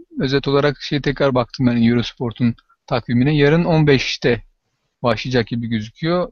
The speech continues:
Yani Eurosport bir ya da H D'de başlayacak. Ki onlar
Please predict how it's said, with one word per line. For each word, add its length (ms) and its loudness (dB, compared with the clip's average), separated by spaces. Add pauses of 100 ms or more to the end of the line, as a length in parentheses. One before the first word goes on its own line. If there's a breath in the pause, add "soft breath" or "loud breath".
Yani 440 -2
Eurosport 540 -2
bir 240 0
ya 120 0
da 40 0
H 120 0 (300)
D'de 240 -2
başlayacak. 580 -6 (380 soft breath)
Ki 160 0
onlar 300 4